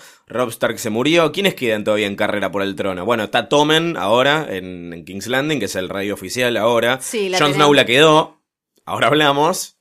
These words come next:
Speaker 2: La tenemos a Daenerys.
Speaker 1: Sí.
Speaker 2: Eh, y en, estamos ahora
Speaker 1: No hay mucho
Speaker 2: no hay
Speaker 1: más.
Speaker 2: mucho más, no hay
Speaker 1: Stannis
Speaker 2: mucho
Speaker 1: se
Speaker 2: más.
Speaker 1: murió.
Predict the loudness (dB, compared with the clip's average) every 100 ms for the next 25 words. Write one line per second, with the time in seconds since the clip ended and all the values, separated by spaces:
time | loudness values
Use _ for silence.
0 | _ -8 -6 -6 -6 -4 -2 0 0 -2
1 | -2 -4 -4 -2 -4 -6 -18 -20 _ _
2 | -2 0 2 2 2 2 2 2 2 0
3 | -8 -10 -8 -8 -8 -8 -8 -8 -8 -8
4 | -10 -8 -8 -6 0 2 4 6 6 6
5 | 4 2 2 2 4 4 2 0 0 2
6 | 4 2 0 0 4 4 4 2 2 2
7 | 2 2 -4